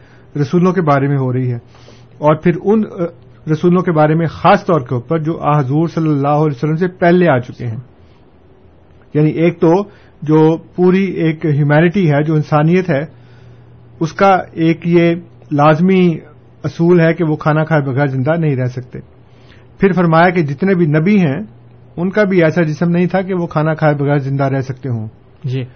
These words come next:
Speaker 1: اور پھر ان میں خاص کیٹیگری وہ ہے جو حضور صلی اللہ علیہ وسلم سے پہلے آئے ہیں۔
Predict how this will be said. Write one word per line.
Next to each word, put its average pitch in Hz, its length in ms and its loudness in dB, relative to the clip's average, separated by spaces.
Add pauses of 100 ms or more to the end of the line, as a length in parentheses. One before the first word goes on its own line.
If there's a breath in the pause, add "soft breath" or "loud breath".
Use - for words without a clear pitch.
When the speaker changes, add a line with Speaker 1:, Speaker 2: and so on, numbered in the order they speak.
(220 soft breath)
Speaker 1:
اور 151 120 0
پھر 180 240 0
ان 214 200 0
میں 190 260 0 (100)
خاص 196 340 0
کیٹیگری 156 460 0
وہ 156 260 0
ہے 160 100 0
جو 160 160 2
حضور 151 260 0
صلی 156 240 0
اللہ 143 160 0
علیہ 147 200 0
وسلم 147 300 -2
سے 180 160 -2
پہلے 156 440 0
آئے 117 180 -4
ہیں۔ 110 140 -8